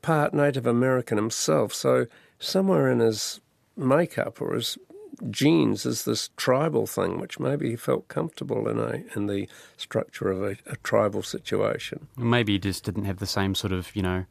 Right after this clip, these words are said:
Speaker 2: aversion towards, um, a tribal society, which most people, most, you know, European people would have
Speaker 1: Sure.
Speaker 2: had.
Speaker 1: And he clearly wasn't racist because, uh, you know, he, uh, this is his, uh, a life for the future. He decided just, "That's it,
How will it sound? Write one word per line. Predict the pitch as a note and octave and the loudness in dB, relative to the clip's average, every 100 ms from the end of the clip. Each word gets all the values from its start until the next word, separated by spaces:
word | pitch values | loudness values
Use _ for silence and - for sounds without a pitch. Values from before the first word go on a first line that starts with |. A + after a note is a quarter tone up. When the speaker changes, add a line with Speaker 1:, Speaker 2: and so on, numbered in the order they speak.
| - - - _ - | -14 -20 -20 _ -4
Speaker 2:
aversion | G2 F#2+ G#2+ G#2 F#2 E2 | -2 2 4 4 2 0
towards, | D#2+ F2+ F2 F2 F2 E2 - - - _ - | -2 -4 -2 -2 -2 -4 -8 -10 -20 _ -8
um, | F#2+ F2 | -6 -4
a | F2+ | -4
tribal | - F#2 F2+ F#2 | 0 2 0 -4
society, | G#2 - G2 F#2+ F#2+ | -6 -2 0 0 0
which | F#2+ G2+ - | -4 -6 -4
most | G2 G2+ - - | -2 -2 -4 -8
people, | F2 - F2+ F#2 - - - | -10 -8 -8 -8 -12 -20 -6
most, | G#2 G2 F2+ - | -2 -2 -2 -4
you | G2 | -2
know, | F2+ | -2
European | F2+ F#2+ - G2+ G2 G2 | -2 -4 -2 -2 0 -2
people | F2 - | -6 -6
would | F#2 | -2
have | F#2 | 4
Speaker 1:
Sure. | B2+ F3+ G#2+ | 6 6 4
Speaker 2:
had. | A2+ G2+ _ - - | 0 -6 _ -20 2
Speaker 1:
And | C3 | 6
he | C3+ | 6
clearly | A2+ - F#3+ C#3+ C#3+ | 4 2 4 4 4
wasn't | C3+ G#2+ G2 | 4 2 2
racist | G#2+ C#3+ - - - - - - - | 4 4 0 -6 -8 -10 -16 -20 -8
because, | - - - - | -8 -6 -8 -6
uh, | - - A#2 - | -4 -4 -6 -2
you | A#2+ | 0
know, | A2+ A2+ | 2 2
he, | C3+ C3+ C3+ | 2 2 0
uh, | - - - - | 0 -4 -4 -6
this | - - | -6 -4
is | A#2 - | -4 -6
his, | G2+ G2 A2+ - | -6 -6 -8 -8
uh, | G#2+ A2+ - | -6 -6 -4
a | - | 2
life | A#2 A#2 C3+ | 4 4 4
for | - A2+ | 0 -6
the | A2 | -4
future. | - C3 - G#2 | -2 -2 -2 -6
He | A2+ | -4
decided | A#2+ - A2+ A#2 G#2+ F#2 | -4 -2 2 2 0 -2
just, | A2 - | -6 -4
"That's | A2 - - - - - | -4 -4 -6 -14 -16 -4
it, | - F#2+ | 0 0